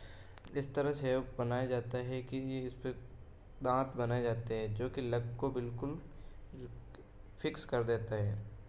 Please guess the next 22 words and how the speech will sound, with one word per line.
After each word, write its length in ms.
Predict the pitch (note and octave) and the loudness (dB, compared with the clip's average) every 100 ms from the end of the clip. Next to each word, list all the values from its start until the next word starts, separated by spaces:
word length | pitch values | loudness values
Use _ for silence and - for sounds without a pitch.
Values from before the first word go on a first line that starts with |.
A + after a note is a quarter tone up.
| - - C#3+ | -12 -10 -10
इसके 260 | - C3 | -6 -2
जो 100 | B2+ | 0
हैंडल 500 | C3 A#2 A#2+ B2+ B2+ | 2 4 4 4 4
होते 280 | B2 A#2 B2+ | 2 2 2
हैं, 60 | B2+ | 4
वो 220 | B2 B2 | 4 2
इंसुलेटेड 600 | A#2+ A#2+ C3 C3 C3 C3 | 0 -2 -2 -2 0 0
बनाए 300 | B2 A#2+ A#2+ | 2 2 2
जाते 360 | A#2+ A#2+ B2 B2+ | 0 0 -2 -2
हैं। 140 | C#3 - - - - - - - - - - - - - | -4 -10 -12 -12 -12 -10 -10 -8 -10 -8 -8 -8 -10 -2
ये 160 | B2 B2 | 0 0
इसकी 260 | A2+ C3 | 0 -2
लंबाई 460 | B2 A#2 A#2 B2 B2+ A#2+ - - - - - | 2 2 4 4 4 0 -8 -10 -12 -10 -6
दो 220 | A#2 A#2 B2 | 4 4 4
सौ 180 | - | 2
एम 200 | C3 A#2+ | 2 4
एम 160 | A#2+ B2 | 2 2
से 200 | - B2+ | 2 0
भी 120 | C3 | 2
अधिक 320 | A#2+ A#2+ C#3 | 2 2 2
होती 360 | C3 A#2 B2 A2+ | 2 2 0 0
है। 160 | G#2+ | 2